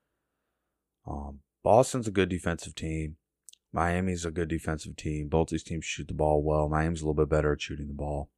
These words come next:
But, and Miami's better from three. Uh, but Boston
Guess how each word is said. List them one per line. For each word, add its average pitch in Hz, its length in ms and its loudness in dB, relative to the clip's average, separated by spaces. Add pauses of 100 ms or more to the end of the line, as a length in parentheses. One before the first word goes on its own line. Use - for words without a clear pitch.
(800)
But, 87 340 0 (540)
and 87 380 2
Miami's 90 380 4
better 82 240 6
from - 180 -10
three. 101 480 6 (720)
Uh, 85 220 4
but 85 200 0
Boston 101 840 4